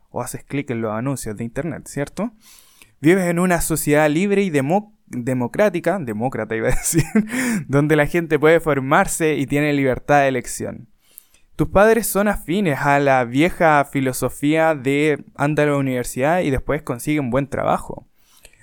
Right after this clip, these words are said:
No tienes ningún talento físico. Tus posibilidades de llegar a ser deportista o cantante o actor o una estrella del espectáculo son cercanas a cero. Eres muy joven y estás entusiasmado con el futuro, pero no estás seguro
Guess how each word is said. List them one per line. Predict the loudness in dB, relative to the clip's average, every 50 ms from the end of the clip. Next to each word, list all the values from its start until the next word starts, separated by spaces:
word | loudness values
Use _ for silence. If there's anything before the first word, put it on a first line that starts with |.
| -20 _
No | -2 -2 2
tienes | 4 4 2 2 2
ningún | 0 0 0 0 -2 -2 0
talento | 0 0 0 0 0 -2 -2 -4
físico. | -4 -4 -6 -6 -8 -10 -10 -12 -12 -12 -14 _ _
Tus | -2 -2 -2 0
posibilidades | 0 -2 -2 -2 -4 -4 -4 0 2 2 2 2 2 0
de | -2 -2
llegar | -2 0 0 0 0 0
a |
ser | 0 -2 -2 -2 -2
deportista | -4 -4 -4 -6 -6 -6 -6 -6 -6 -4 -2 -2 0 0 0 0
o | -2 -4 -6 -6
cantante | -6 -8 -10 -8 -2 0 0 0 0 -2 -6 -6 -4 -4 -2 -2
o | -2 -2
actor | -4 -6 -6 _ -2 0 0 2 0 0
o | -2
una | -2 -4 -4
estrella | -6 -6 -4 -2 0 0 0
del | 0 0
espectáculo | -2 -4 -6 -8 -10 _ -4 -4 -2 0 0 0 0 0 -2 -8 -20 -20 -20 -20 _ _
son | -10 -2 0 2 2 2 2 0 -6 -10 -16 _ _ _
cercanas | _ -6 -6 -6 -4 -2 -2 -2 0 0 -2 -2 -4 -8 -10 -14 _ _
a | -12 -8 -6
cero. | -4 -2 -2 -2 -2 -2 -6 -10 -14 -18 _ _ -20 _ _ _ -20 -20 _ _ -2
Eres | -2 0 0
muy | 0 0 0
joven | -2 -2 -2 0 2 2 2 0 0 -2
y | -4
estás | -4 0 0 0 0 0 0
entusiasmado | -4 -4 -4 -4 -4 -2 -2 -2 -2 -2 -2 0 2 2 4 4 4 2 0 0
con | -2 -2 0 0
el | -2 -2 -4
futuro, | -8 -8 -8 -6 -4 -2 0 0 2 2 0 -2 -4 -6 _
pero | -2 -2 0 0 -2 -2
no | -2 -2 -2
estás | -4 -4 -4 -4 -4 -2 -2
seguro | -2 -2 -2 -2 -2 0 0 0 0 -2 -4